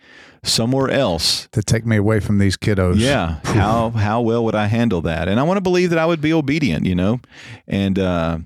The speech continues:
Speaker 1: but I think we all need to be asking ourselves those types of questions to make sure that our stuff doesn't have us or any other loyalties, those things don't have us, um,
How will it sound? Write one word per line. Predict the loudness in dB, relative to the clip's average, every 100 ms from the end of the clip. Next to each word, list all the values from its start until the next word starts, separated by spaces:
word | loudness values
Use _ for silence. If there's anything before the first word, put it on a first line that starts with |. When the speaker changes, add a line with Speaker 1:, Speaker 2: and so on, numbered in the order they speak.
| -14 _ -4
Speaker 1:
but | -2
I |
think | -2 -2
we | -2
all | 0 0 0
need | 0 -2
to | -2
be | -2 -2 -4 -14 _ _ _ -6
asking | -2 -2 -2 -2
ourselves | -2 -2 -2 -2 -4 -6
those | -2 -2 -2 -4
types | -4 -4 -4
of | -6
questions | -2 -2 -2 -2 -4 -4 -12 -20 -20 -10
to | -4
make | 0 0 -2
sure | -2 -2
that | -2
our | -2 -2
stuff | -2 -2 -2 -2
doesn't | -2 0
have | 0 0 0
us | 0 -2 -2
or | -2
any | -2 0
other | 0 0 -2 -4 -12 -20 -10
loyalties, | -2 0 2 0 0 0 0 0 -2 -4
those | -2 -2 -2
things | -2 0 0
don't | -2 -2
have | 0 0 0
us, | -2 -2 -4 -6 _ -20 -20 _ -6
um, | -2 0 -2 -2 -6 -10